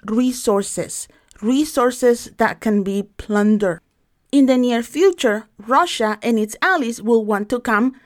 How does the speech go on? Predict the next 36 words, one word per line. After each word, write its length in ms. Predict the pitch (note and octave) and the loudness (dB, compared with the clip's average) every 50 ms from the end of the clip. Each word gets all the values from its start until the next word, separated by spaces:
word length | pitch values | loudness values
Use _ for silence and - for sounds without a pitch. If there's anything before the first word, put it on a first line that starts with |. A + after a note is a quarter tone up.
| _ _ _ _ _ _ | _ _ _ _ _ _
and, 200 | - B3+ C4 C4 | -2 0 0 0
like 200 | A#3+ A3 G#3 - | 0 0 -2 -2
the 100 | - G#3 | -4 -4
Bible 360 | F#3+ G3 F#3 F3+ G3 A3 B3 | -2 -2 -2 -2 -2 -4 -4
says, 340 | B3+ - - G3+ G#3+ A3 - - _ _ _ _ | -4 -2 -2 -2 -2 -4 -8 -16 _ _ _ _
plunder 580 | - - A#3+ A#3 A#3 A#3 A#3+ B3 A#3 C4+ C4+ C4 - | -10 -6 -2 0 2 2 2 0 0 0 -2 -2 -2
Israel 420 | A#3 A#3+ A3+ - - A#3 A3 A3+ A3 | -4 -4 -4 -2 0 2 2 2 0
goods, 440 | G#3 C4 C4+ C4 A#3+ - - - - _ _ _ _ | 2 2 2 2 2 -2 -6 -14 -18 _ _ _ _
and 200 | - A3 A3+ G#3+ | -2 0 0 0
they 160 | G3+ G#3+ G3+ | 0 0 0
will 220 | G#3+ G#3+ A3+ A#3+ A#3+ | 2 2 2 2 2
rise 320 | G#3 G3+ F3 G3 G3 - | 2 0 -2 -2 -4 -4
against 520 | G#3 G3 G3+ A3 A#3+ A#3+ C4 B3+ - - - | -8 -6 -4 -2 0 0 0 0 -2 -6 -8
it. 200 | C3+ - - _ _ _ _ _ _ _ | -8 -10 -10 _ _ _ _ _ _ _
Ezekiel 500 | - A3 G#3 - A3+ A3 G#3 - A#3 A3+ | -8 -6 -4 -2 -4 -4 -2 0 -2 -2
thirty-eight 580 | A3 A3 A3+ A3 G#3+ A3+ A3 A3+ A3+ G3+ A3 - | 0 2 2 2 2 2 0 0 0 0 -2 -4
fourteen 500 | - - G#3+ G#3 G#3 - - A3 G#3+ G#3+ | -2 0 0 0 0 -2 -2 -2 -2 -2
through 200 | G#3+ A3 G#3 G3 | -2 -4 -6 -6
sixteen 560 | G3+ - - F4 E4+ - - - F#3 F#3 G3+ G#3+ | -6 -6 -6 -6 -6 -6 -10 -8 -4 -4 -4 -2
says, 460 | G#3 - D#4 C#4+ A3 F3+ - - - - _ _ _ _ _ _ | 0 0 0 0 0 -2 -6 -12 -12 -14 _ _ _ _ _ _
"Therefore, 640 | - G#3 G#3+ D4 D#4 E4+ D#4+ D#4+ - B3 A3+ G3+ F#3 | -14 0 2 4 4 4 2 0 2 2 2 2 0
son 340 | G3 - - A3+ G3+ G3+ G#3 | -4 -6 -2 -2 0 0 0
of 120 | G#3+ G#3 | 0 0
man, 400 | B3 C4 C4+ B3+ A#3 F#3+ F#3 - _ _ _ _ | 2 2 2 2 0 -2 -4 -10 _ _ _ _
prophesy 520 | - A#3 A3 A3 - C4 C4 B3+ - C4+ | 0 0 0 0 0 -2 -2 -2 0 0
and 320 | B3 A#3 G#3 G#3 G#3 G3+ | 0 0 0 -2 -2 -4
say 260 | - - - G#3 G3+ G3+ - | -4 -4 -4 -4 -4 -4 -4
to 140 | - G#3+ G3+ | -4 -6 -4
Gog, 480 | G3 G#3 C4 C#4 C4+ A#3 G3+ F#3+ E3+ - _ _ _ _ _ _ _ _ _ _ - | -2 0 2 4 4 4 2 0 -4 -12 _ _ _ _ _ _ _ _ _ _ -6
'This 300 | G3 A#3+ A#3+ A3+ - - | -4 -2 -2 -2 -4 -4
is 180 | C4+ C4+ - | -6 -6 -4
what 200 | C4+ C4+ B3+ A#3+ | -2 -2 -2 0
the 120 | A#3 A#3 A3+ | 0 -4 -4
sovereign 480 | - - G#3 G3+ G3 A3 A3+ A3+ G#3 | 0 0 0 2 2 2 0 0 0
Lord 240 | G3 G3 F#3 F#3+ G3 | 0 0 -2 -2 -4
says. 480 | - - D4 C#4+ B3+ F#3+ F3+ - - | -2 0 0 2 2 0 -4 -8 -14